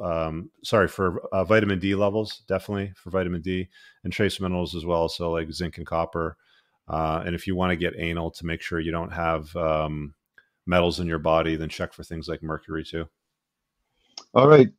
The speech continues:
Speaker 2: Uh, that, that was a lot of <laughs> information. I'm gonna have to come back to get all those noted down. If, if you could, like, make a, a list maybe, or I'll make the list and I'll
Speaker 1: Or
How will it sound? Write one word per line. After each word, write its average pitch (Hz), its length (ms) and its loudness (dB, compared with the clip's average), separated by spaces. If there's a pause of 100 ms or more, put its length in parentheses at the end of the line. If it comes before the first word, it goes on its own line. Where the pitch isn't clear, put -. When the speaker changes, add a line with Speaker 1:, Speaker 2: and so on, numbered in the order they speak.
Speaker 2:
Uh, 113 600 8
that, 135 260 4
that 147 100 10
was 147 160 8
a 131 40 8
lot 135 280 6
of 123 100 2
<laughs> 127 100 4
information. 131 500 6
I'm 139 80 6
gonna 113 360 4
have 117 180 4
to 113 80 -4
come 113 200 0
back 107 260 6
to 104 140 0
get 107 240 4
all 110 180 4
those 107 340 2
noted 104 280 2
down. 117 340 4
If, 117 160 2 (500)
if 123 140 0
you 139 80 6
could, 139 200 6
like, 113 260 8
make 117 260 4
a, 110 220 8
a 107 80 2
list 113 380 2
maybe, 117 460 4
or 110 220 6
I'll 127 140 6
make 127 260 8
the 110 140 4
list 117 340 6
and 98 140 4
I'll 95 80 4
Speaker 1:
Or 107 60 8